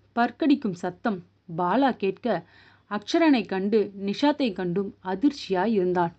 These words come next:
"நிஷாந்த் முகத்தில் இத்தனை கடுமையா?"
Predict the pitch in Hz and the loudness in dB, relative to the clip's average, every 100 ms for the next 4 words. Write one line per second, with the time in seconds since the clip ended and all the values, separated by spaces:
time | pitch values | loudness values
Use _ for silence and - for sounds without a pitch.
0 | _ _ _ - - _ 269 294 403 427 | _ _ _ -20 -20 _ 4 4 4 4
1 | 311 240 233 220 214 - 214 - 370 381 | 4 4 4 2 -2 -2 -8 -2 0 2
2 | 339 226 226 214 175 175 | 2 2 2 0 -2 -4